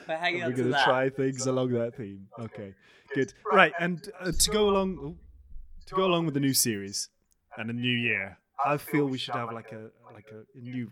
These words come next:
Speaker 2: kind of mantra for the year. You know, like,
Speaker 1: Okay.
Speaker 2: so, for example,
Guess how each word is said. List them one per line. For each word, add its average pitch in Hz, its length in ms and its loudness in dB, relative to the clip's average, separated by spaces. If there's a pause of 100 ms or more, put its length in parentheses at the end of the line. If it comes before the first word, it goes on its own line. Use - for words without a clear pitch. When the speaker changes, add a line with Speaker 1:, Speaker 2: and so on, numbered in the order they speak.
Speaker 2:
kind 110 140 -12
of 107 60 -14
mantra 113 460 -8
for - 140 -20
the 101 80 -18
year. 101 220 -16
You 90 100 -20
know, 113 120 -12
like, 101 240 -12
Speaker 1:
Okay. 120 240 -6 (360)
Speaker 2:
so, 123 380 2 (100)
for 156 260 2
example, 127 600 0